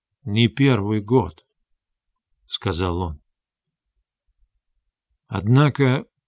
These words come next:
до сих пор вы никогда не приходили ко мне за помощью или советом.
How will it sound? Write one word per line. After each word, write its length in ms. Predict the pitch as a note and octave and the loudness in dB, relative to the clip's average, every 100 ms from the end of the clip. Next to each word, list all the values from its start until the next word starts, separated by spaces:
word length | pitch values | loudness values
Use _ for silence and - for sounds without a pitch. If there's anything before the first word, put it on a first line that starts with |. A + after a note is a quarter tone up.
| _ - | _ -10
до 240 | G2 D3+ | -2 0
сих 360 | C3+ C3+ - - | 0 -2 -4 -6
пор 340 | D#3+ E3+ F2+ - _ _ _ _ _ _ _ _ _ _ _ _ _ _ | 0 0 0 -12 _ _ _ _ _ _ _ _ _ _ _ _ _ _
вы 280 | A#2 F#2 C#3+ | -6 0 2
никогда 760 | E3 E3+ G3+ F#3+ D3 A#2+ G#2 F#2 | 4 2 2 2 2 0 0 -2
не 160 | G#2+ | -2
приходили 760 | G#2+ A2+ G#2+ B2 A2+ G#2+ G2 F#2+ | -2 -2 -2 -2 -2 0 -2 -4
ко 180 | - G2 | -10 -10
мне 340 | F#2 F2 A2+ _ _ _ _ _ _ _ _ _ _ - | -10 -12 -14 _ _ _ _ _ _ _ _ _ _ -12
за 200 | F#2+ G2 | -6 -6
помощью 800 | - A#2+ G2 F#2+ - - A#2 A#2+ _ _ | -2 -2 0 -4 -6 -10 -12 -16 _ _
или 220 | F#2+ F#2 | -8 -6
советом. 580 | - A2 G2 F#2 - | -4 -4 -4 -6 -10